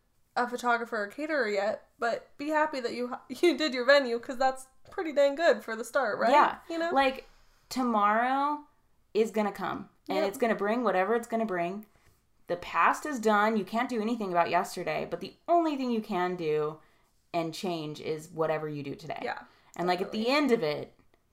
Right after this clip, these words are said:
Speaker 2: that's what you have to focus on.
Speaker 1: Cheers to that.
Speaker 2: Boom!
Speaker 1: <laughs> Boom. Oh,
Speaker 2: Was
Speaker 1: I
Speaker 2: that
Speaker 1: love it.
Speaker 2: legit one of your questions?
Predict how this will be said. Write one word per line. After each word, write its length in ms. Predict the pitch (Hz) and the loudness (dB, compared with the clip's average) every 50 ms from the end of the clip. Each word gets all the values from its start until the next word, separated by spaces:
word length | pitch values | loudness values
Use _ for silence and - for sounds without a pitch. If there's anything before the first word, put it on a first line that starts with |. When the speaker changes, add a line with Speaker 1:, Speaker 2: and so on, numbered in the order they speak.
| _ _ _ _ _ _ _ _ _ _ | _ _ _ _ _ _ _ _ _ _
Speaker 2:
that's 260 | - 190 202 196 - | 2 2 2 2 0
what 120 | 208 214 | -4 -2
you 60 | 196 185 | -2 -2
have 100 | 175 175 | -2 -2
to 60 | - - | -4 -6
focus 340 | 156 139 - - - - | -6 -6 -6 -8 -12 -12
on. 280 | - 50 50 - 214 - _ - _ _ _ _ _ _ | -12 -12 -12 -14 -18 -18 _ -20 _ _ _ _ _ _
Speaker 1:
Cheers 400 | - - - 285 277 277 - - - - | -20 -18 -16 -14 -14 -14 -14 -16 -18 -12
to 120 | - 277 240 220 208 202 202 202 | -12 -12 -10 -10 -12 -14 -8 4
that. 500 | 226 247 320 392 330 - - - - - - - - _ _ - - - - - - - - _ - _ | 10 12 12 12 12 12 8 -2 -8 -12 -12 -16 -20 _ _ -20 -20 -20 -20 -20 -20 -20 -20 _ -10 _
Speaker 2:
Boom! 560 | - 285 311 381 415 539 508 415 359 - 277 | 8 8 10 12 12 12 12 12 12 12 12
Speaker 1:
<laughs> 0 | |
Boom. 920 | - - - - - 247 - 392 480 - 359 330 320 - 294 302 277 277 - - 285 311 427 - - - - - 311 294 - - - - - _ - 453 466 480 480 466 453 427 415 415 415 381 349 - - - | 12 12 12 12 12 12 12 12 12 12 12 10 8 8 6 4 2 0 0 0 0 0 0 -4 -6 -8 -8 -8 -8 -8 -8 -14 -20 -20 -10 _ -2 0 0 0 0 -2 -4 -6 -6 -8 -10 -10 -10 -6 -2 4
Oh, 360 | 233 247 247 240 233 220 220 | 6 6 8 8 8 6 6
Speaker 2:
Was 120 | 240 240 226 | 4 6 6
Speaker 1:
I 20 | |
Speaker 2:
that 160 | 269 277 277 | 6 6 6
Speaker 1:
love 80 | 285 302 | 4 2
it. 40 | 240 | 2
Speaker 2:
legit 200 | 208 214 214 - | 2 2 2 4
one 120 | 226 226 | 4 4
of 80 | 233 196 | 4 4
your 120 | 208 202 | 2 2
questions? 400 | 208 - 165 160 - - 269 262 | 2 2 2 2 2 2 0 0